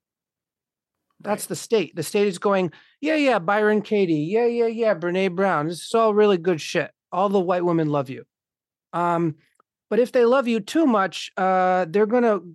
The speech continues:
Speaker 1: c-, band together with all the black women and, uh, overthrow the state. So how much?
Speaker 2: Yeah.
Speaker 1: This is actually the secret conversation going on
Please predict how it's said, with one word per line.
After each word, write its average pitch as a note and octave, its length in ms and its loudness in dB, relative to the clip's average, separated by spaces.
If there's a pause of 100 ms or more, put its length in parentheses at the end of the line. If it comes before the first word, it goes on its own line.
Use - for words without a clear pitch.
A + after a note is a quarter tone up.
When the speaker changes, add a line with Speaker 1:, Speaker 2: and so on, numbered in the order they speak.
(180)
Speaker 1:
c-, - 80 -10 (140)
band G3+ 420 0
together G3 420 2
with F3+ 160 2
all F3+ 140 2
the D#3+ 80 -4
black E3 320 -2
women C#4 400 2 (520)
and, F3+ 380 -4
uh, E3 360 0
overthrow F#3+ 360 0
the D#3+ 80 -2
state. G#3+ 360 0
So F3 460 -2
how F#3 140 0
much? - 400 -6 (1000)
Speaker 2:
Yeah. A#2 280 -18 (420)
Speaker 1:
This A3+ 100 -2
is C#4 120 -4
actually C#4+ 280 0
the G3 100 0
secret - 520 -4
conversation G3 760 -2
going D#3 320 -2
on E3+ 320 0